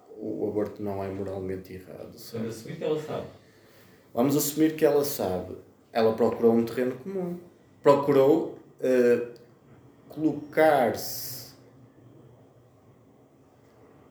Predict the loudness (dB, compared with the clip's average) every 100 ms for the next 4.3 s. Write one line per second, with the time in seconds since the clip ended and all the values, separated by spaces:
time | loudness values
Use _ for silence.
0 | _ _ _ _ -4 4 4 4 4 4
1 | 2 0 2 2 2 -2 -6 -8 -12 -12
2 | -6 -2 0 -2 -6 -6 -4 -2 0 0
3 | 0 -4 -2 0 0 0 -4 -6 -4 -4
4 | -2 -4